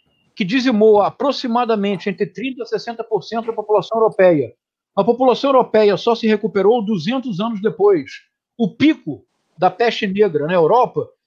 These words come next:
levou quatro anos, entre mil trezentos e quarenta e sete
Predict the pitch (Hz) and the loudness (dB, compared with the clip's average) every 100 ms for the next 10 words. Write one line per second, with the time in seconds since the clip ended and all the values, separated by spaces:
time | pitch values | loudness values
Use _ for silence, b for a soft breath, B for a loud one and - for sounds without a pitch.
0 | - 180 185 240 226 240 262 269 247 202 | -2 0 2 2 0 0 0 0 0 2
1 | 240 180 120 - - _ _ - 196 202 | 2 0 -8 -18 -20 _ _ -8 -6 -4
2 | 202 262 240 220 175 214 180 202 202 185 | -4 -4 -2 -2 -2 -4 -2 -2 -2 -8
3 | - 233 262 - 240 | -2 0 0 -4 -14